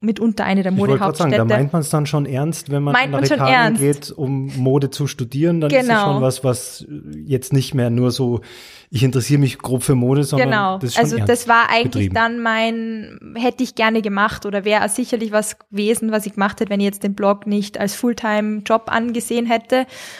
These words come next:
Speaker 1: Aber so Marketing für Modefirmen, ähm, in dem Bereich hätte mir extrem getaugt. Ja,
Speaker 2: Mhm.
Speaker 1: dann war ich da angemeldet. Das ist ein extrem langer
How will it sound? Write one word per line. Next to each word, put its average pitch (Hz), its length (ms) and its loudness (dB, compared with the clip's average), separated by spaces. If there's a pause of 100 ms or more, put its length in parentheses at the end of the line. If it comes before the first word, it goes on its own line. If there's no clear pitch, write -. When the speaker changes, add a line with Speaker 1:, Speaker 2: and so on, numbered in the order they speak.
(180)
Speaker 1:
Aber 214 180 -2
so 226 80 -4
Marketing 220 540 0
für 220 160 -2
Modefirmen, 220 960 0
ähm, 202 420 -2
in 202 80 -6
dem 208 140 0
Bereich 190 500 0
hätte 220 160 -4
mir 190 80 0
extrem 202 300 -4
getaugt. 190 500 -4
Ja, 190 140 2
Speaker 2:
Mhm. 110 180 -4 (300)
Speaker 1:
dann 226 140 -4
war 214 120 4
ich 208 80 -2
da 202 220 0
angemeldet. 262 580 -2
Das 226 120 -12
ist - 180 -10
ein 220 80 -4
extrem 233 500 -4
langer 226 720 0